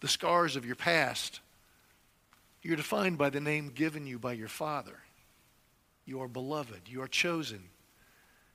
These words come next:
You're pursued. But to fully appreciate the beauty of the king and the table, you have to confront the reality that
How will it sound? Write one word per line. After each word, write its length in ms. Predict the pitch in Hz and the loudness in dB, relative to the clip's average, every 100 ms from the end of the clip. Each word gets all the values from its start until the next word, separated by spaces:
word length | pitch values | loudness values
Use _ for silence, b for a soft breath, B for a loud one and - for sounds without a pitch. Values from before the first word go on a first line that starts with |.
| b | b
You're 100 | - | -18
pursued. 640 | - 135 - 160 127 95 - - _ _ _ _ _ _ _ _ _ _ _ _ _ _ _ - | -10 -4 -4 -4 -6 -10 -16 -20 _ _ _ _ _ _ _ _ _ _ _ _ _ _ _ -4
But 140 | 165 | -4
to 80 | 165 | -2
fully 240 | 262 269 | 0 2
appreciate 440 | 175 175 - 139 143 | 2 2 2 2 0
the 60 | |
beauty 560 | 117 135 165 147 113 120 | -4 -4 -2 0 -2 -2
of 100 | 113 | -4
the 80 | 123 | -6
king 380 | - 156 156 | -2 -2 0
and 120 | 123 110 | -4 -6
the 60 | |
table, 560 | - 190 175 117 92 - _ _ _ b b b b _ _ _ _ _ _ _ _ | -4 -2 -2 -4 -14 -20 _ _ _ b b b b _ _ _ _ _ _ _ _
you 60 | 151 | -4
have 100 | - | -2
to 80 | |
confront 420 | - 131 - 151 143 | -6 -8 -2 -4 -2
the 80 | |
reality 560 | 123 123 143 135 113 104 | -2 0 2 0 -2 -6
that 200 | 101 - | -6 -10